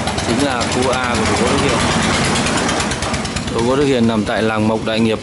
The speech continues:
xã Tân Dân, huyện Phú Xuyên, thành phố Hà Nội.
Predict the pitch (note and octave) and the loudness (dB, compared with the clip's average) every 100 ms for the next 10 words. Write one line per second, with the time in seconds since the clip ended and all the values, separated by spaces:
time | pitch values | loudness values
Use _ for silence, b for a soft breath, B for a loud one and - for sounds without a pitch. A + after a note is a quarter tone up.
0 | - - B2+ B2 A#2+ B2+ B2 B2+ A2+ - | -6 -6 -2 -2 2 2 4 2 0 -6
1 | - - - - - - - B2+ A#2 A2+ | -6 -6 -6 -4 -4 -4 -2 0 0 2
2 | B2 A#2+ D3+ C3 A2 A2 B2 B2+ A#2 A2+ | 0 2 2 2 0 -2 0 2 2 0